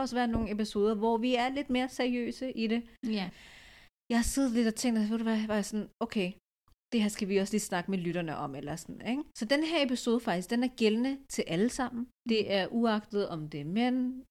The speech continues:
Speaker 1: om det er kvinder,
Speaker 2: Mm.
Speaker 1: om det er folk, der er singles, eller om det er, man er gift, eller om man har børn, man har ikke børn. Det gælder faktisk for alle sammen,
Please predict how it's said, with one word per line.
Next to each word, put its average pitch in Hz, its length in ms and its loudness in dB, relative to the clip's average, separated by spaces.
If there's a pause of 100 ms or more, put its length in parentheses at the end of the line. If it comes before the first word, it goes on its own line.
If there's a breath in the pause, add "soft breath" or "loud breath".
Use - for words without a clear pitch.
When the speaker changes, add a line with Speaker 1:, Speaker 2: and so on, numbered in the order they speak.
(140)
Speaker 1:
om - 160 -8
det - 100 -12
er - 40 -20 (100)
kvinder, 247 400 2
Speaker 2:
Mm. 220 100 0 (340 loud breath)
Speaker 1:
om 175 380 -2
det 175 160 -2 (240)
er 131 80 -4 (720)
folk, 208 180 4 (100)
der - 100 0
er - 140 -6
singles, 247 520 2 (120)
eller 170 200 0
om 165 40 -6 (100)
det 160 140 -4
er, 127 140 -6
man 143 80 -6
er 156 100 -8 (100)
gift, 262 240 2
eller 160 160 -2
om 147 80 -4
man 139 140 -8
har 160 160 -8
børn, 240 300 4
man 151 120 -2
har 160 160 -2
ikke - 180 -8
børn. 226 140 2 (300 loud breath)
Det 226 140 -2
gælder 254 260 2
faktisk 196 260 -2
for - 160 -4
alle 214 160 0
sammen, 196 180 -2